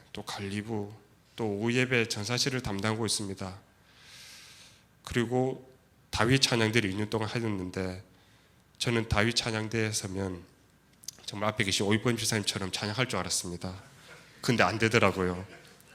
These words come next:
그때 느낀 생각이 하나님은 정말 각자의 달란트를 달리 주셨구나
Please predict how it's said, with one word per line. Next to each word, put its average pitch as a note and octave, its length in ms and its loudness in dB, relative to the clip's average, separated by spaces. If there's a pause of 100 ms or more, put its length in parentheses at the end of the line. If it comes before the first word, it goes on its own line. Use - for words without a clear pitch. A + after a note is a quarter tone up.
(640)
그때 C#3+ 220 8
느낀 C3 220 6
생각이 G#2 600 2 (140)
하나님은 B2+ 480 4
정말 G2+ 300 -4
각자의 B2+ 460 8
달란트를 G2 760 -2
달리 A2+ 260 4
주셨구나 F#2+ 760 0